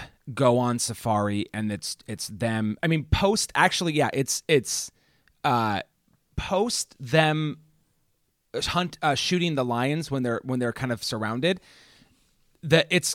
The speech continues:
it's great when they're, when they're out there in, in, in, on the safari and it's just the two of them and they're talking and they're having wine and, uh, it's, it's just them. It's, it's really great. And even when, even later on when they're having the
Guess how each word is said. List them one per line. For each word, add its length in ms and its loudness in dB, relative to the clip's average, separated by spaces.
it's 160 -2
great 360 0
when 140 0
they're, 200 6
when 160 0
they're 200 2
out 280 6
there 380 2
in, 240 -2
in, 300 2
in, 320 2
on 180 4
the 60 0
safari 640 4
and 140 -4
it's 100 -6
just 180 -6
the 60 -6
two 260 -2
of 120 0
them 180 0
and 100 -2
they're 120 -6
talking 400 -2
and 100 -2
they're 80 -4
having 380 0
wine 360 2
and, 400 -6
uh, 300 0
it's, 240 -8
it's 180 -6
just 280 -2
them. 260 0
It's, 300 -4
it's 220 -4
really 180 0
great. 160 2
And 120 -2
even 300 2
when, 200 2
even 280 4
later 280 2
on 180 4
when 160 2
they're 120 6
having 360 0
the 140 -4